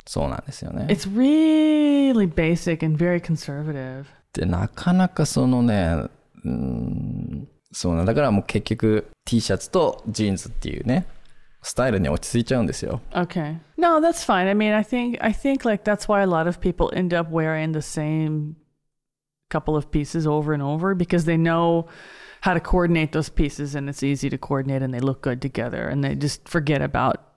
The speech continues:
Speaker 2: anything extra. 'Cause, you know, people are working, people get busy. You don't really have a lot of time to stand around in your closet thinking about what to wear. So that makes sense. I, um, I think it is important to dress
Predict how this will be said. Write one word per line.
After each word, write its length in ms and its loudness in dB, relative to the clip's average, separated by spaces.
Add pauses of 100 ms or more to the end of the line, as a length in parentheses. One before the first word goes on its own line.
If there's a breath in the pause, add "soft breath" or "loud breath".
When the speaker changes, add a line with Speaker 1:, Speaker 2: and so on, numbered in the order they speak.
(180)
Speaker 2:
anything 420 -2
extra. 460 -8 (760 soft breath)
'Cause, 140 0 (100)
you 120 0
know, 120 2
people 320 -2
are 120 2
working, 360 -2
people 240 0
get 200 -2
busy. 280 2
You 80 4
don't 200 2
really 200 4
have 120 4
a 60 2
lot 160 2
of 100 -2
time 360 0
to 200 -2
stand 400 0
around 420 2
in 160 2
your 80 2
closet 560 0
thinking 240 0
about 260 0
what 200 -2
to 80 -8
wear. 440 -6 (1900 soft breath)
So 380 0
that 160 2
makes 180 2
sense. 240 -2
I, 320 4
um, 260 4
I 120 0
think 220 2
it 80 2
is 140 2
important 440 2
to 100 -2
dress 880 -2